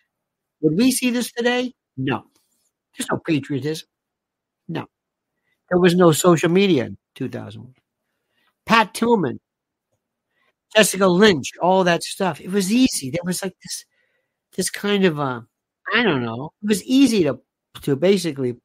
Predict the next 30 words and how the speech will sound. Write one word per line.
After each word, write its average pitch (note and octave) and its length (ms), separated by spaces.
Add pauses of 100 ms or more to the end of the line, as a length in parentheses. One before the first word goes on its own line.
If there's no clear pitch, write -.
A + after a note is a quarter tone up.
(120)
pull F3 200
shite, G3+ 640 (600)
uh, A#2+ 440 (480)
out C#3+ 360
and, A#2 320
and C3 200
to, A2+ 280 (100)
and D3 200
to, A#2+ 300 (520)
to E3+ 180
lie. E3+ 640
It F#3+ 80
was G3 240
easy. D4+ 560
It A3+ 40
was C4+ 220
simple. D#4+ 540
It A3+ 80
was C4 140
the B3+ 100
simplest C#4+ 420
thing C#4+ 120
in D4 60
the D4+ 80
world. D#4 560
It A3+ 40
was C#4 180
simple. D#4+ 420 (800)
Not C4 160
anymore. B3 480